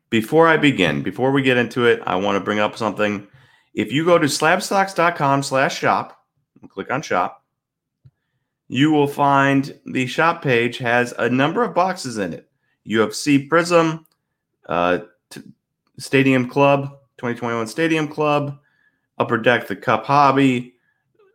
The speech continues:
N B A Noir from twenty twenty-one, and then also a S P Game Use Edition Golf from, uh,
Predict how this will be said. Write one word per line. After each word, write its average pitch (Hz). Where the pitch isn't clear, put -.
N 101
B 98
A -
Noir 147
from 135
twenty 135
twenty-one, 127
and 98
then 101
also 101
a 92
S 98
P 101
Game 92
Use 92
Edition 87
Golf 127
from, 80
uh, 80